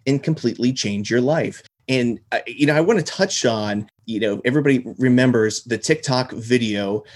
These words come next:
of four twenty Dogface two oh eight on TikTok. He works in Idaho. He's on his skateboard, listening to Fleetwood Mac and,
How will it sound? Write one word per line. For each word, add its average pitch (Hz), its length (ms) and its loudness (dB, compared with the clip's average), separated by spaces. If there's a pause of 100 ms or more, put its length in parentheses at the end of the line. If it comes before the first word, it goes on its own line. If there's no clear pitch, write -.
(180)
of 104 600 -2 (300)
four 214 240 8
twenty 151 400 4
Dogface 120 760 2
two 156 240 4
oh 139 160 6
eight 107 220 0
on 110 140 -2
TikTok. 107 580 0 (520)
He 107 220 -14
works 123 380 0
in 190 100 4
Idaho. 120 480 4
He's 117 220 -6
on 151 180 2
his 165 120 2
skateboard, 117 720 0 (220)
listening 131 680 2
to - 140 -6
Fleetwood 131 540 2
Mac 107 480 -2 (160)
and, 110 600 -2